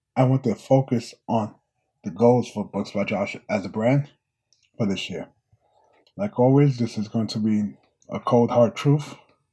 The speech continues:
podcast, so if you don't like hearing the truth, you have been warned.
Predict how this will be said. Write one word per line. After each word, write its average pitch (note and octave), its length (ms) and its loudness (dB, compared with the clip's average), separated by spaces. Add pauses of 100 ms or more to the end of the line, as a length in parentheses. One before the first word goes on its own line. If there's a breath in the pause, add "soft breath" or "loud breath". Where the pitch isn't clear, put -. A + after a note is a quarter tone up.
(1040)
podcast, A2+ 440 2
so F#2+ 380 -4 (400)
if G#2+ 160 -2
you A2+ 120 0
don't B2 240 4
like A2+ 160 2
hearing A#2+ 240 2
the F#2 60 -2
truth, D3 380 -2 (680)
you A2 60 2
have G#2+ 140 2
been C#3 160 4
warned. F#3 260 4